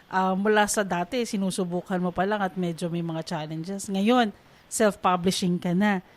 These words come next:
So, ano pa abangan namin sa susunod para, tungkol sa'yo? Ah, ilang pang libro ang balak mong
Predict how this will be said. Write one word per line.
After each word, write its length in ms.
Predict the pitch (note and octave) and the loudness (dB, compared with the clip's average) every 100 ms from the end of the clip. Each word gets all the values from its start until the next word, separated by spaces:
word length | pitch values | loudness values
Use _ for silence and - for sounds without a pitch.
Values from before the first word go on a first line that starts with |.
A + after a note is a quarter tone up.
| - - - | -20 -20 -12
So, 400 | - G3+ F#3 F#3 | -2 0 2 2
ano 320 | F#3 G#3+ A#3 | 2 2 4
pa 240 | A3+ G3+ G#3 | 6 6 6
abangan 240 | G3 G3+ | 6 4
namin 320 | G3+ F#3+ F#3+ | 2 2 2
sa 160 | G3 G3+ | 0 0
susunod 480 | G3 F#3 F3+ G3+ G#3 | 0 0 0 0 0
para, 320 | F3 E3+ - - | 0 -2 -4 -4
tungkol 240 | F3+ F3+ | -2 0
sa'yo? 480 | F3 E3+ F#3+ E3 C#3+ _ _ _ _ _ _ - | 0 0 0 -2 -6 _ _ _ _ _ _ -10
Ah, 640 | - F3 E3 D#3+ D#3 D3+ D3+ - - - _ - D3 | -2 0 0 -2 -4 -6 -10 -14 -20 -20 _ -14 0
ilang 240 | B3 A#3+ | 6 8
pang 160 | A3+ A3+ | 8 6
libro 320 | A3 G#3 G#3 | 6 4 6
ang 240 | A3+ G#3+ G3 | 6 6 6
balak 400 | F#3+ F#3+ G3 A3+ | 6 6 4 4
mong 400 | G3+ G3 F#3+ | 4 4 2